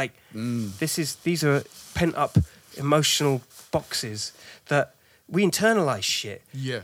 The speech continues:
Speaker 1: Maybe at just, like, one part of our career.
Speaker 2: Yeah.
Speaker 1: And then all of a sudden you get through the mist and you're clear again.
Speaker 2: Yeah.
Speaker 1: Is that so curious how that fucking happens, man?
Speaker 2: It's perspective, man.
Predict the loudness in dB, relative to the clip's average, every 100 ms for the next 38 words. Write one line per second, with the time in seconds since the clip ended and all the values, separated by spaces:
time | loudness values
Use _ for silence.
0 | -2 0 0 -4 -4 -2 -2 2 4 4
1 | 2 -2 0 2 0 -4 -6 -4 -6 -8
2 | -4 -4 -4 -8 -8 -10 -12 _ _ 0
3 | 2 2 2 0 0 -4 -8 -6 -6 -6
4 | -8 -2 0 0 -4 -6 -8 -8 -8 -6
5 | -8 -12 -16 -20 -16 -12 -12 -8 -8 -4
6 | -6 -6 -8 -8 -8 -10 -10 -12 -12 -14
7 | -16 -16 -14 -16 -16 -14 -14 -16 -18 -20
8 | -18 -16 -16 -16 -18 -18 -12 -8 -8 -8
9 | -10 -8 -10